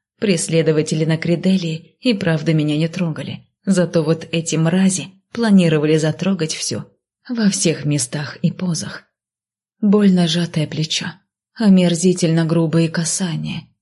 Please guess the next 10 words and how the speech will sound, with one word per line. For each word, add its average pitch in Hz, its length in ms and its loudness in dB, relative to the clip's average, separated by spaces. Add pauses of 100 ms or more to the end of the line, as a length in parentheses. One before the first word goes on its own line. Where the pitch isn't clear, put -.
(140)
отвратительное 160 960 0
рваное 160 460 0
дыхание 165 520 0
с - 80 -8
примесью 170 480 0
крепкого 165 440 -2
алкоголя, 160 680 -4 (460)
стянутые 160 840 -2
эластичные 165 640 -2
брюки, 170 420 -8